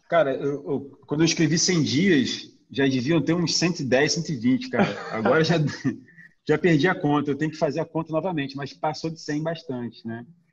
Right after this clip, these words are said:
A autorização foi muito simples. É, as pessoas têm uma tendência a achar que o exército é fechado, mas tem um termo que eles dizem lá dentro, que eles fazem que o, eles falam que o exército tem muros baixos e que ele tá aberto pra sociedade, né?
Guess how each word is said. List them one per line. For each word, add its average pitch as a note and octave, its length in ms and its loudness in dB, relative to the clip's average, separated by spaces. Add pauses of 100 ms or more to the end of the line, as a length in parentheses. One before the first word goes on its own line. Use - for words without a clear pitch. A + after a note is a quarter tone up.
(140)
A - 80 -2
autorização G#3 720 -2
foi G#3+ 160 -4
muito A#3 200 -2
simples. G3 460 -4 (380)
É, D3 280 -6
as C#3+ 120 -10
pessoas F3+ 540 -6
têm - 240 -10
uma D#3+ 140 -8
tendência D3+ 440 -6
a C#3+ 40 -10
achar D3+ 160 -10
que D3+ 100 -10
o D#3 40 -4
exército C#3 340 -6
é D#3+ 40 -8
fechado, D3+ 640 -6 (200)
mas C3+ 240 -6
tem G#3+ 100 -4
um G#3 60 -2
termo F3+ 260 0
que E3 100 -2
eles D3 120 0
dizem D3 200 -2
lá C#3 120 0
dentro, D3 340 -8
que D#3 80 -8
eles D3 140 -6
fazem D3 260 -4
que D3 100 -10
o, D3 140 -6
eles C3 140 -6
falam D#3 200 -4
que D#3+ 100 -10
o E3 40 -4
exército D3 540 -2
tem F3 120 -6
muros E3 400 -2
baixos A#2+ 600 -4 (720)
e A2+ 60 -16
que C#3+ 100 -4
ele C#3+ 80 0
tá E3 140 2
aberto D3 420 0
pra D3+ 100 -8
sociedade, A#2 800 -4
né? A2+ 320 -12